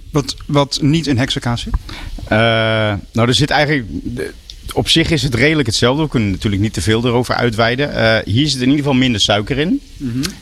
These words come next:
Speaker 2: En dit is de tomatenversie.
Speaker 1: Je hebt dus verschillende, eh, varianten. Wat heb je nog meer dan?
Speaker 2: We hebben de naturel en we hebben de tomaat.
Speaker 1: Ja.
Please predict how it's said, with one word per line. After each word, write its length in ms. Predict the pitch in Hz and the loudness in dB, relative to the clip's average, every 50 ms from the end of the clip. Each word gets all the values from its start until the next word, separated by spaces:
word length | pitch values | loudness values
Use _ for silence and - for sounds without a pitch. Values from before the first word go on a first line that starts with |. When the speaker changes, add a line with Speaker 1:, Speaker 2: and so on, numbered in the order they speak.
| - - | -4 0
Speaker 2:
En 120 | 127 139 | 2 2
dit 160 | 147 147 - | 2 2 0
is 120 | 135 123 - | -2 0 0
de 100 | 135 - | 0 0
tomatenversie. 720 | - 135 139 127 101 - - 80 80 80 65 - - - - - - - - - - - - - - - - - - - - - - - | 2 2 4 2 2 -2 -4 -6 -4 -4 -4 -6 -10 -12 -16 -16 -16 -16 -16 -16 -16 -20 -18 -18 -20 -20 -20 -20 -16 -8 -8 -8 -6 -2
Speaker 1:
Je 120 | - 143 | 0 0
hebt 40 | 135 | 2
dus 120 | 135 135 - | 2 2 2
verschillende, 420 | 175 139 - 160 147 147 135 139 | 2 2 2 4 4 4 4 4
eh, 600 | 131 131 131 120 131 131 127 131 127 127 - 131 | 4 4 2 2 2 2 2 2 2 0 0 0
varianten. 420 | - - 143 135 127 123 117 110 120 | 0 2 2 2 2 2 2 2 0
Wat 100 | 135 160 | 2 2
heb 100 | 170 160 | 2 2
je 60 | 175 | 2
nog 100 | 165 156 | 2 2
meer 160 | 185 185 175 | 2 4 4
dan? 80 | 156 190 | 2 2
Speaker 2:
We 40 | 262 | 0
hebben 160 | - - 117 117 | -2 -4 -6 -4
de 40 | 120 | 0
naturel 560 | 120 123 120 117 113 110 131 147 175 196 196 | 0 0 0 0 0 2 2 2 2 -2 -4
en 100 | - 117 | -2 0
we 60 | 120 123 | 2 2
hebben 180 | 123 120 117 | 2 2 0
de 60 | 120 | -2
tomaat. 460 | - - 110 98 - - - - - - - - - | 0 0 -2 -2 -2 -4 -6 -8 -8 -8 -12 -16 -10
Speaker 1:
Ja. 180 | - 311 294 | -8 -8 -8